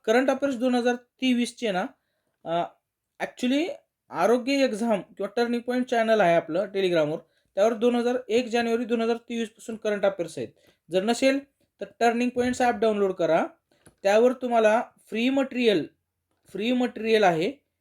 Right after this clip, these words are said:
फ्री मटेरियल, त्यामध्ये तुम्हाला टेस्ट दिसतील. बरं, आता तुम्हाला एक, अ, स्क्रीनशॉट, स्क्रीनवर व्हिडिओ दाखवतो की कशा प्रकारे आपले, अ, हे आहेत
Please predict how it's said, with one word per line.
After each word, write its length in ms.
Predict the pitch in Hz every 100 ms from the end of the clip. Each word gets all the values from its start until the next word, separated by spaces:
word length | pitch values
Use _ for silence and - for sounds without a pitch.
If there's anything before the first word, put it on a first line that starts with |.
| _ _ -
फ्री 160 | 233
मटेरियल, 440 | 262 254 233 208 156 - -
त्यामध्ये 340 | 190 220 247
तुम्हाला 320 | 247 247 269 294 _ _ 233
टेस्ट 220 | 214 185
दिसतील. 300 | 170 - 131
बरं, 160 | 156
आता 100 | 170
तुम्हाला 280 | 196 220 226
एक, 220 | 233 - _ _ _ 175
अ, 180 | 180 170 - - -
स्क्रीनशॉट, 460 | - 226 226 220 - 196 160 - 170
स्क्रीनवर 460 | - - 214 220 226
व्हिडिओ 260 | 220 233 233
दाखवतो 300 | 208 180 185
की 80 |
कशा 240 | 190 202 208
प्रकारे 320 | 208 190 196
आपले, 300 | 196 202 202 - _ _ -
अ, 80 | 170
हे 360 | 151 143 180
आहेत 180 | 180